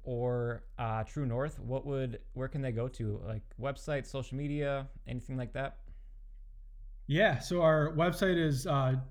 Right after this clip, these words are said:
Speaker 2: true north perform dot com. Um, you can find me at Nick, N I K, at true north perform dot com. Um,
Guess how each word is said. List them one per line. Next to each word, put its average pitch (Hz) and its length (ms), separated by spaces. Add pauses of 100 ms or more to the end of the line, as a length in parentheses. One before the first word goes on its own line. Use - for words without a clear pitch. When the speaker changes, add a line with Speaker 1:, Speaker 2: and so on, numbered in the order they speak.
Speaker 2:
true 196 200
north 180 200
perform 170 580 (320)
dot 147 240
com. 156 380 (1400)
Um, 131 520 (340)
you 143 160
can 147 200
find 151 500
me 165 440 (480)
at 135 240
Nick, 147 340 (260)
N 147 140
I 147 180
K, 156 420 (580)
at 135 220
true 175 200
north 151 300
perform 147 460
dot 147 240
com. 156 400 (840)
Um, 120 640